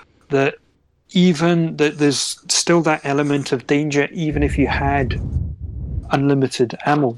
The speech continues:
because you know you've got the roll, so you can do the roll and things like that. But it does a-, up the ante slightly in that, um, one of the first things it does is it shows you that, uh,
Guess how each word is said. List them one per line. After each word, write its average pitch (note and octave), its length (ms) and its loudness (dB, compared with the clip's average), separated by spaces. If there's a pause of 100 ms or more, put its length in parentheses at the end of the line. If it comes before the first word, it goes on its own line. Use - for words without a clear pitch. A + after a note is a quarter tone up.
(140)
because C3 300 0
you C#3+ 80 4
know C#3+ 280 4
you've C3+ 320 0
got D3+ 180 -4
the C#3 100 4
roll, C#3+ 320 6
so - 180 -4
you A#2+ 100 -6
can C3 140 -8
do C3 120 2
the A#2+ 100 0
roll D3 240 2
and C#3 140 -6
things B2 220 -4
like - 140 -6
that. C3 220 -2 (460)
But D3 140 -2
it D#3 140 -4
does D3 260 0 (120)
a-, D3+ 120 -2 (220)
up D#3 140 -4
the C3+ 140 0
ante B2+ 600 -2 (240)
slightly C#3 760 0
in B2+ 360 0
that, - 420 -2 (540)
um, A#2+ 520 2 (600)
one C#3+ 160 2
of B2+ 80 2
the A#2 60 0
first - 300 -4
things B2 220 0
it C#3 140 -2
does A#2 360 2
is A#2+ 640 4 (960)
it C#3 160 -2
shows D#3 360 4
you C#3+ 200 4
that, B2+ 580 -2 (680)
uh, B2+ 280 2